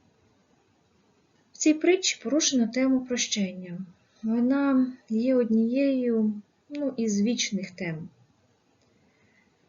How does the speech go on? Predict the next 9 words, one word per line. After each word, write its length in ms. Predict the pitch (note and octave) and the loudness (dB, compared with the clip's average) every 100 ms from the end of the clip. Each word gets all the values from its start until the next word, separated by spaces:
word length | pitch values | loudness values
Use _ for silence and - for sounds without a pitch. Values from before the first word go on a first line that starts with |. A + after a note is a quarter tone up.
| - | -2
Люди 240 | C#4 E4 | 2 4
помиляються, 1000 | E4+ C#4+ C4 A3+ A3+ A3 G#3 - G#3 G3+ G3+ _ _ _ _ _ _ _ _ | 4 4 2 2 0 0 -2 -4 -4 -4 -6 _ _ _ _ _ _ _ _
але 220 | - A3 C#4 | -6 -4 -2
хочуть, 300 | F4+ E4+ - | -4 -4 -6
щоб 260 | - G3+ | -8 -10
їх 400 | A3+ C4 C4 - _ _ | -4 -4 -4 -12 _ _
прийняли, 680 | C4+ C4+ A3+ F#3 F#3 F#3+ G3 _ _ _ | -2 0 0 0 -2 -4 -6 _ _ _
пробачили, 760 | - A#3 G3 F3+ F3 F#3+ F3 F3+ G3 - | -8 -4 -2 -4 -8 -10 -12 -14 -16 -16
зрозуміли. 840 | F#3+ G#3 A#3 A#3 G#3 E3 D#3+ - | -8 -4 -4 -2 -2 -2 -8 -14